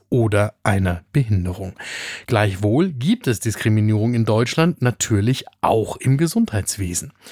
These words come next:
Die Weltgesundheitsorganisation, die W H O, betont in ihrem World Report on Social Determinants of Health Equity, dass Diskriminierung eine strukturelle Barriere für gesundheitliche Chancengerechtigkeit ist.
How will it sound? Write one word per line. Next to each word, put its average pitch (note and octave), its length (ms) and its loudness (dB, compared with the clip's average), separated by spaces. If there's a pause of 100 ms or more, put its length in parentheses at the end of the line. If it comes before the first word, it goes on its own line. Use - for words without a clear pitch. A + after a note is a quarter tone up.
(420)
Die B2+ 240 2
Weltgesundheitsorganisation, F3 1300 2
die A2 120 -2
W A#2 140 2
H A2 100 2
O, C#3 180 2
betont E3 400 0
in C3 100 -2
ihrem A#2 200 2
World A#2+ 380 0
Report C3 400 0
on A2+ 200 2
Social C#3 380 0
Determinants A2+ 580 2
of - 180 -6
Health G#2+ 300 0
Equity, E3 460 0 (480)
dass B2+ 300 -2
Diskriminierung A#2+ 840 2
eine G#2+ 300 0
strukturelle B2 680 0
Barriere G#2+ 480 0
für D3 320 0
gesundheitliche A2 800 0
Chancengerechtigkeit G2+ 1200 -4
ist. - 320 -16